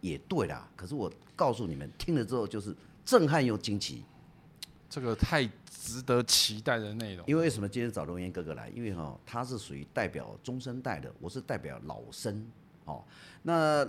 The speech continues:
Speaker 1: 老一代的人大概知道什么叫收购案，这些年轻人哦都不知道什么叫收购案。我今天来听他哦，也听他来哦跟我做评论。但是哦，我也要告诉他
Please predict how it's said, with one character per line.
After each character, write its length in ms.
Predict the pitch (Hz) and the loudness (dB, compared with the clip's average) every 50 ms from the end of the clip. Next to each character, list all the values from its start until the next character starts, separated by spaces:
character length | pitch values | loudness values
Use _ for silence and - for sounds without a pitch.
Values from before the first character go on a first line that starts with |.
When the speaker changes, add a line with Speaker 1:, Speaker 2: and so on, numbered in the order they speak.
| - 87 82 | -2 -4 2
Speaker 1:
老 200 | 113 113 107 123 | 4 6 6 6
一 60 | 202 | 6
代 180 | - 233 208 165 | 8 8 8 10
的 100 | 120 107 90 | 10 8 6
人 280 | 82 82 87 107 107 - - | 4 2 0 0 -2 -2 -2
大 140 | - 170 147 | -2 -2 0
概 320 | - 147 135 113 101 90 | 0 2 2 2 2 0
知 220 | - - - 139 | -2 -2 -4 -2
道 120 | - 143 117 | 0 0 -2
什 200 | 101 - - 67 | -2 -4 -6 -6
么 100 | 71 80 | -8 -6
叫 160 | - 127 107 | -4 -4 -4
收 320 | 92 - - - 101 104 | -4 -4 -4 -2 -2 0
购 160 | 101 90 76 76 | 2 2 2 2
案， 180 | - 82 78 - - - | 2 -2 -4 -6 -10 -16
这 120 | - - 170 | -14 -12 -8
些 120 | - 202 | -4 -2
年 240 | 185 170 - - 147 | 0 0 2 0 0
轻 200 | 151 151 156 156 | 0 0 0 0
人 120 | 131 180 170 156 | 0 -2 -4 -6
哦 240 | 165 139 123 - - - - - - - - - - - | -8 -10 -10 -12 -18 -20 -20 -20 -20 -20 -20 -20 -12 -8
都 80 | - 123 | -4 -2
不 80 | 156 | -2
知 80 | - 147 | 0 0
道 80 | 127 | 0
什 100 | 104 82 | -2 -2
么 60 | 69 82 | -2 -2
叫 100 | 110 101 | 0 0
收 220 | - - 113 101 | 2 4 2 4
购 140 | - 85 69 | 6 6 6
案。 180 | 67 76 69 - - | 6 4 2 2 -2
我 120 | - - 90 | -4 -4 -2
今 160 | - - 120 | -2 -2 -2
天 80 | 123 110 | -2 -2
来 120 | 87 78 - | -2 -4 -6
听 260 | - - - 95 98 | -8 -8 -8 -8 -6
他 200 | 95 98 92 87 | -6 -6 -6 -6
哦， 140 | 92 80 - - - - - - | -6 -6 -8 -12 -18 -20 -16 -10
也 120 | - 78 - - - - - | -8 -8 -8 -8 -12 -12 -4
听 200 | - - 160 156 | 0 2 4 4
他 140 | 156 156 143 | 6 6 6
来 160 | 117 98 95 | 8 8 6
哦 160 | 87 - - - - - | 6 2 -2 -8 -12 -8
跟 100 | - 135 | -4 -4
我 80 | 101 | -2
做 100 | - 127 | -2 -2
评 220 | 92 - - 82 90 | -4 -6 -4 -4 -2
论。 140 | 113 87 - - | -2 -2 0 6
但 160 | - 220 180 | 6 6 6
是 140 | 143 175 202 | 6 4 4
哦， 140 | 135 90 80 - - - - - - - - - | 4 4 2 0 -6 -18 -18 -16 -16 -16 -16 -2
我 160 | - 147 226 | 6 10 12
也 80 | 240 208 | 12 12
要 60 | 202 | 12
告 160 | 190 214 196 | 12 10 8
诉 100 | 180 185 | 10 10
他 260 | 175 185 180 175 170 | 10 10 10 10 8